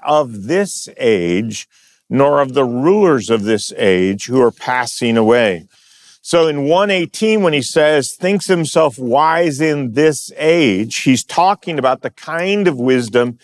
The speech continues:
that he has been targeting with his rebuke since chapter one, the wisdom of this world, the wisdom of this age, the wisdom of the rulers of this age. If you think you have that,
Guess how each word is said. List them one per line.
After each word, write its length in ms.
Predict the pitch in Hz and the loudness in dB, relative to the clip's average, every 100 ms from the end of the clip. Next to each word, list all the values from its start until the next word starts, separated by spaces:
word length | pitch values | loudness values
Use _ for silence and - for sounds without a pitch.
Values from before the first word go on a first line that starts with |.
| - - - | -20 -20 -4
that 180 | 135 139 | 0 0
he 280 | 120 165 160 | -2 -2 0
has 300 | 165 160 131 | 0 -2 -4
been 360 | 113 165 147 | 0 0 0
targeting 1000 | - - 165 202 254 180 120 101 123 151 - _ - | -6 -4 0 2 0 -2 -2 -2 -4 -6 -10 _ 0
with 240 | 160 170 | 0 2
his 240 | 180 165 127 | 0 0 0
rebuke 720 | 143 113 165 240 185 - - | -2 0 0 2 2 -2 -8
since 300 | - 165 - | -4 -4 -2
chapter 440 | 175 151 - 156 | 0 0 -2 -2
one, 360 | 156 247 190 117 | 0 0 0 -2
the 100 | 123 | 0
wisdom 480 | 147 175 147 170 | 2 2 0 0
of 180 | 165 143 | 0 0
this 300 | 160 208 - | 0 0 -2
world, 320 | 190 165 131 | 0 2 2
the 100 | 107 | 0
wisdom 380 | 123 165 151 165 | 0 0 -2 -4
of 220 | 156 120 | -4 -2
this 340 | 131 208 - - | 2 2 2 -2
age, 400 | 156 139 127 - - - - | 2 2 0 -4 -20 -20 -4
the 80 | 151 | 2
wisdom 600 | 151 175 175 151 175 165 | 4 4 2 0 0 0
of 220 | 160 156 135 | -2 -2 0
the 100 | 143 | 0
rulers 560 | 139 208 233 214 151 | 2 2 4 2 2
of 140 | 156 139 | -2 0
this 260 | 127 - | -4 0
age. 540 | 123 90 73 _ - _ _ _ _ _ _ - | 0 0 -4 _ -20 _ _ _ _ _ _ -2
If 160 | 151 139 | 0 2
you 200 | 247 208 | 2 2
think 480 | - 254 277 202 | 0 0 0 -4
you 200 | 202 220 190 | -2 0 0
have 560 | 196 269 320 320 196 | -2 0 2 0 0
that, 640 | 135 101 90 80 80 - | 0 2 0 -2 -10 -20